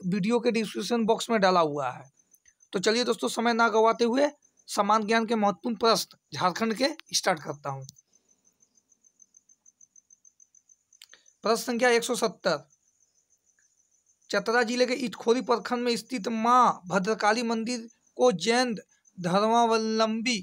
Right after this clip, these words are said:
किस नाम से संबोधित करते हैं? तो ये, इसका आंसर हो जाएगा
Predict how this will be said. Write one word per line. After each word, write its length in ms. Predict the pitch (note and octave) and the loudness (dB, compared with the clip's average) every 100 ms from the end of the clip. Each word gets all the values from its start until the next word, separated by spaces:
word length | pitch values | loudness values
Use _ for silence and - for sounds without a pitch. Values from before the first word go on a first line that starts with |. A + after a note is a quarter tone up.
| - | -6
किस 240 | C4 - A#3+ | -10 -10 -2
नाम 240 | A3 A3+ | 0 0
से 200 | G3+ A#3+ | -2 -6
संबोधित 480 | G#3+ G#3+ G3 F3+ F3+ | -6 -6 -8 -10 -10
करते 320 | - C#3 - C#3 | -10 -12 -12 -16
हैं? 180 | C3+ C3+ _ _ _ _ _ _ - | -16 -20 _ _ _ _ _ _ -2
तो 40 | |
ये, 160 | A3+ B3 - _ _ _ _ _ - | 2 0 -2 _ _ _ _ _ -12
इसका 240 | F#3 B3 | -4 2
आंसर 200 | B3 A#3 | 2 4
हो 140 | A#3+ A#3+ | 4 4
जाएगा 220 | A#3+ | 4